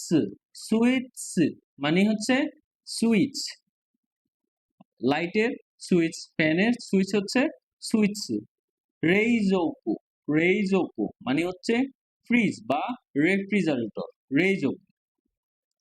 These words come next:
তেবুরু, তেবুরু মানে হচ্ছে টেবিল, তেবুরু টেবিল। বেদ্য, বেদ্য মানে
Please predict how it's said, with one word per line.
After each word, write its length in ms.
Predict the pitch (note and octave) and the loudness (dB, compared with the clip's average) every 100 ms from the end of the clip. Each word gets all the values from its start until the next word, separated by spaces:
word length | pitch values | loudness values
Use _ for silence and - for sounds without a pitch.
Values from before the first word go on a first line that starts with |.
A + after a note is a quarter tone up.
| _ _ _ _ | _ _ _ _
তেবুরু, 680 | G#3 G#3+ A3+ A#3 F#3+ D#3 B2 - _ _ _ - | 0 2 2 2 2 2 0 -4 _ _ _ 0
তেবুরু 680 | G3 G#3+ A3 F#3+ C3+ A#2 G#2 _ - | 2 2 0 0 0 0 -6 _ -8
মানে 180 | C3 D#3 F#3 | -4 -2 -2
হচ্ছে 280 | G3 A3 B3 E4+ - _ _ _ | -2 0 0 -2 -10 _ _ _
টেবিল, 360 | F#3+ F3+ D3 G2 - _ _ _ - | 0 2 0 -2 -6 _ _ _ 0
তেবুরু 460 | G3 G3 D3+ G#2 - _ _ _ | 2 4 2 0 -6 _ _ _
টেবিল। 300 | E3+ C#3+ A2+ - _ _ _ _ _ _ _ _ _ | 0 0 0 -4 _ _ _ _ _ _ _ _ _
বেদ্য, 520 | C#3 F#3+ A3+ G3 D3+ C3+ - - _ - C3+ | -4 -2 0 -2 -2 -2 -2 -8 _ -8 -2
বেদ্য 280 | D#3+ E3 F#3 G#3 | -2 0 0 0
মানে 180 | A3 | 2